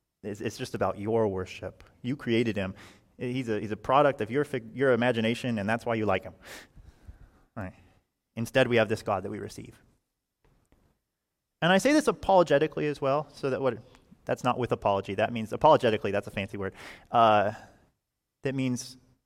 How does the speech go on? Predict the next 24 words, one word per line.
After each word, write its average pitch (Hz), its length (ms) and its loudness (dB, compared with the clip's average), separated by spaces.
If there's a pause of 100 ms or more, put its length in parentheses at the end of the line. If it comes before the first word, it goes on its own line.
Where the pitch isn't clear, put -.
(220)
this - 140 -12
helps 226 300 0
in 139 80 -6
how 143 220 0
we 143 120 -2
share 143 340 -2
the 135 80 -2
gospel 117 500 -2
and 123 80 -6
how 117 80 -4
we 107 80 -2
prove 123 460 0
our 113 140 4
faith. 113 460 -4 (1800)
'Cause 160 140 4
there's 165 120 6
a 170 60 6
lot 170 200 12
of 196 80 6
people 175 320 2
who 143 80 -2
they 147 120 6
just 143 180 0
say, 135 180 4